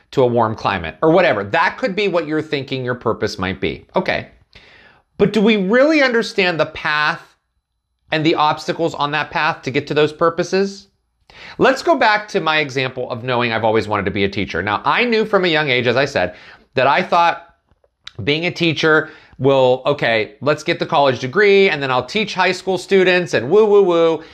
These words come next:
and I will be there for thirty-five years. I'll retire with a state pension, and away I go. All right, guess how many years I taught high school? Two. And something wasn't right.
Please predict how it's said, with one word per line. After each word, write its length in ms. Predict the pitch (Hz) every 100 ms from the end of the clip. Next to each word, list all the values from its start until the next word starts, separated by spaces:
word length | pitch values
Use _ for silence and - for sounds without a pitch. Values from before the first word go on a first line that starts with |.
| -
and 120 | - 135
I 160 | 139
will 140 | 139 135
be 180 | 196
there 200 | 190 196
for 160 | 190 139
thirty-five 600 | - 247 247 240 202 190
years. 280 | 170 170 -
I'll 180 | 127 123
retire 460 | 123 165 180 180
with 160 | 156 135
a 40 |
state 380 | - 175 165 160
pension, 500 | 180 180 175 185 175
and 120 | 143
away 320 | 117 117 160
I 160 | 147 143
go. 260 | 113 90 - _ _ _ _ _ _ _ -
All 100 | 113
right, 200 | 98 - _ _
guess 180 | 175 190
how 80 | 214
many 200 | 202 190
years 240 | 180 165
I 80 | 127
taught 180 | 147 139
high 140 | 127
school? 400 | 120 - 71 - _ _
Two. 300 | - 120 67 - _ _ - - -
And 160 | - 151
something 500 | - 175 175 214 202 -
wasn't 400 | 147 139 147 -
right. 480 | 131 139 85 -